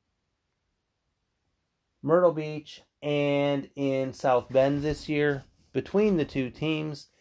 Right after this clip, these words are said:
he had a one point nine five E R A in thirty-seven innings, twenty-one hits, eighteen walks, sixty strikeouts.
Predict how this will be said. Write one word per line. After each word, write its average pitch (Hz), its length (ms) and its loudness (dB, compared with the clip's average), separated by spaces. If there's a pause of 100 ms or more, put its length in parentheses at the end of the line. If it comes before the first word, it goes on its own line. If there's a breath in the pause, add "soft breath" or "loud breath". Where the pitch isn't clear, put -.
(160)
he 131 160 -6
had 135 240 4
a 123 140 2
one 120 380 4 (120)
point 120 380 -6
nine 120 500 -2
five 151 480 2
E 147 140 0
R 139 180 8
A 135 220 6
in 123 140 -6
thirty-seven 113 600 -6
innings, 123 360 -8 (560 soft breath)
twenty-one 131 540 2
hits, 123 440 -4
eighteen 120 800 -4
walks, 120 640 2
sixty - 580 -6
strikeouts. 117 880 2